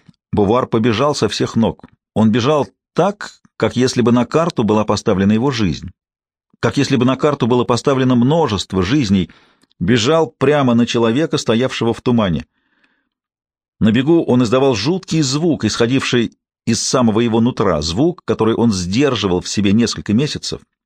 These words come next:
звук, который он проглотил, спрятал и запер, но теперь этот звук вырвался наружу и толкал его вперёд. Старший суперинтендант Франкёр повернулся за считанные мгновения до того, как Бувар врезался в него.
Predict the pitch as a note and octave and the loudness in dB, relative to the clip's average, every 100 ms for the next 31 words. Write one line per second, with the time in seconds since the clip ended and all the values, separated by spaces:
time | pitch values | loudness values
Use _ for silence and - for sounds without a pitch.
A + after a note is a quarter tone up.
0 | _ - E2 A#2 D3 - - G#2 A2+ A2+ | _ -8 -2 0 0 -4 -6 -2 0 0
1 | G#2 A2+ G#2 A#2 - D3 C#3 - - A2+ | 0 0 0 0 -2 -2 -2 -4 -4 -2
2 | C3+ A#2 A2 A2 G2+ B2 D3+ B2+ F#2 - | 0 -2 -2 -2 0 0 0 -2 -4 -10
3 | - - _ _ _ _ - A#2+ C#3 C#3 | -20 -20 _ _ _ _ 0 0 2 -2
4 | - E3 F3 D3+ B2 G2+ C3 D3+ F#2+ F2 | 0 2 2 2 -2 -2 -2 -2 -2 -2
5 | C#3 A#2+ A2+ A#2 A2+ F2+ C#2+ - _ _ | 0 0 0 0 0 -2 -6 -16 _ _
6 | _ _ A#2+ - C#3 C3 - D3+ E3 A#2 | _ _ -4 0 0 0 0 0 0 -2
7 | B2+ - B2 G2 C#2+ _ _ _ _ _ | -4 -2 -2 -2 -4 _ _ _ _ _
8 | _ _ _ _ - - C3 C3 C3 A2+ | _ _ _ _ -10 -2 -2 0 -2 -2
9 | A#2+ A#2 A2+ B2 G#2+ G2+ - A2 G#2+ B2 | -2 0 2 2 2 0 0 0 2 0
10 | A2+ G#2+ G#2+ G#2+ A#2+ G#2+ G2 G2+ A#2 G#2+ | 0 0 0 2 0 0 -2 -2 -2 0
11 | G#2+ G2 G#2+ A#2+ E3 D#3 G2+ G#2 A2+ C3+ | 2 2 0 0 0 0 0 0 -2 0
12 | G#2 G2 G#2+ A#2+ D#2+ G2 A#2+ D#2+ D2+ E2 | 0 0 2 0 0 0 0 0 -4 -4
13 | D#2+ B1+ | -4 -6